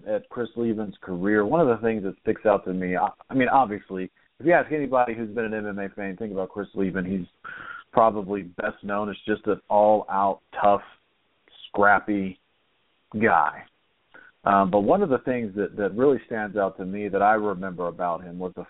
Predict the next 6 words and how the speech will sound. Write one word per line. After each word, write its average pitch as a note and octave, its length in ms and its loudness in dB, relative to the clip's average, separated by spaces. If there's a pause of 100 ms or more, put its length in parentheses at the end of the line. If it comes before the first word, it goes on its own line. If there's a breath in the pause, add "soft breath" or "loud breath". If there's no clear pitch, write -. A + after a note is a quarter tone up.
fact C#3+ 320 2
that G2+ 260 4 (440)
he, F3 320 0 (200)
he F3 320 2 (220)
fought B2 420 2 (880)
and C3 500 -2